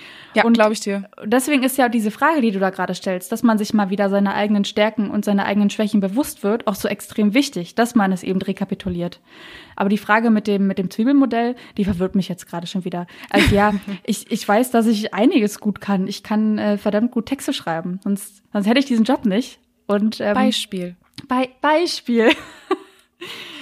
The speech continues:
Speaker 1: Ja, ja, du musst ja nicht eine Sache haben, die du
Speaker 2: Nee,
Speaker 1: wahnsinnig
Speaker 2: genau,
Speaker 1: gut
Speaker 2: ich, nee,
Speaker 1: kannst.
Speaker 2: deswegen, es sind,
Speaker 1: Genau.
Speaker 2: es sind so viele Sachen, ich komme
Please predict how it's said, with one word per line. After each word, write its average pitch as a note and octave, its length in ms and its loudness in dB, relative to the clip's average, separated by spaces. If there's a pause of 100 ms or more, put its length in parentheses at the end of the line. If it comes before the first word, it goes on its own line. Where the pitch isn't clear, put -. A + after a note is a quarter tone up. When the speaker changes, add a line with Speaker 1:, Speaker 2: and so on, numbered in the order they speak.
(120)
Speaker 1:
Ja, A#3 100 6
ja, C#4+ 100 4 (200)
du G#3 120 -2
musst C4 120 0
ja C#4 80 -2
nicht G3 220 -6
eine B3 300 0
Sache E3 320 -6
haben, E3 240 -10
die F3 80 -10
du F3 80 -10
Speaker 2:
Nee, A3+ 60 -6
Speaker 1:
wahnsinnig C#4+ 180 2
Speaker 2:
genau, D4 140 4
Speaker 1:
gut A3+ 80 4
Speaker 2:
ich, A3+ 120 -4
nee, C4+ 120 4
Speaker 1:
kannst. D4 180 0
Speaker 2:
deswegen, C4+ 160 0
es A3+ 80 -4
sind, B3 120 2
Speaker 1:
Genau. A3+ 180 -4 (500)
Speaker 2:
es - 80 -12
sind - 180 0
so G3 120 0
viele G#3 180 0
Sachen, F#3+ 180 0
ich F#3 80 -6
komme A3+ 160 0